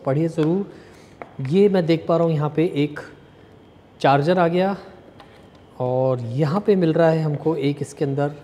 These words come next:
रिमोट, बहुत ही खूबसूरत सा है, बहुत ही लाइट वेट है। ये है आरसी आर नाइन remote।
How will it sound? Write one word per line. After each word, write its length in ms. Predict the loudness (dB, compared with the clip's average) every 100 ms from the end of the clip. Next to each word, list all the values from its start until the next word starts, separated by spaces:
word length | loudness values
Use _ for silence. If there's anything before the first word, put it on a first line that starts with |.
| -20 -20 -20 -20 -20 -20 -14
रिमोट, 520 | -6 0 4 4 2 -8 -12 -8
बहुत 180 | -6
ही 60 | -4
खूबसूरत 420 | -6 -4 -2 -2
सा 80 | 0
है, 60 | -2
बहुत 160 | -2
ही 60 | 0
लाइट 300 | 0 0 -2
वेट 180 | -2 -2
है। 180 | -4 -8 -20 -20 -18 -6
ये 100 | -2
है 160 | -2 0
आरसी 400 | 2 0 0 -2
आर 200 | 0 0
नाइन 200 | -2 -2
remote। 300 | -2 0